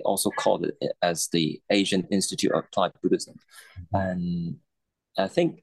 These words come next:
in two thousand ten, uh, uh, we ha-, we're very grateful that we have, uh,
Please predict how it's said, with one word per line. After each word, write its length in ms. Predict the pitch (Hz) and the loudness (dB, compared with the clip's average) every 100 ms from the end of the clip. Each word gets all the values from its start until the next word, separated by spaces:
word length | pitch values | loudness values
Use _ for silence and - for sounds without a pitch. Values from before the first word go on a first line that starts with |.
| - | 0
in 120 | 104 | 0
two 140 | 95 | 2
thousand 360 | 113 117 101 90 | 2 2 0 -2
ten, 380 | - 78 92 107 - | -2 0 0 -2 -6
uh, 100 | 90 87 - - | -12 -14 -18 -8
uh, 180 | 87 82 - | -6 -6 0
we 200 | 101 90 | 0 0
ha-, 200 | 87 - - | -4 -6 2
we're 140 | 110 | 2
very 180 | 110 117 | 4 2
grateful 340 | 113 107 95 | 2 0 0
that 140 | 85 90 | 0 2
we 120 | 92 | 2
have, 180 | 87 - - | 0 -2 -8
uh, 240 | 92 87 | -2 -2